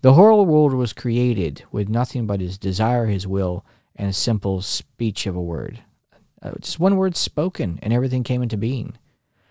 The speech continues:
In other words, Jesus here has power and authority that were given to him.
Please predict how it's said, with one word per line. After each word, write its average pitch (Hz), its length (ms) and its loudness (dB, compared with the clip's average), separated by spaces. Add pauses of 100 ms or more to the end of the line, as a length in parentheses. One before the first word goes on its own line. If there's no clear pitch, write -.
(180)
In 160 100 0
other 214 160 4
words, 92 340 0 (1300)
Jesus 196 440 0
here 104 400 -2 (140)
has 123 380 0
power 131 560 -2 (120)
and 98 100 -4
authority 110 720 -4 (300)
that 107 100 -4
were 107 80 0
given 113 340 0
to 104 120 -4
him. - 460 -4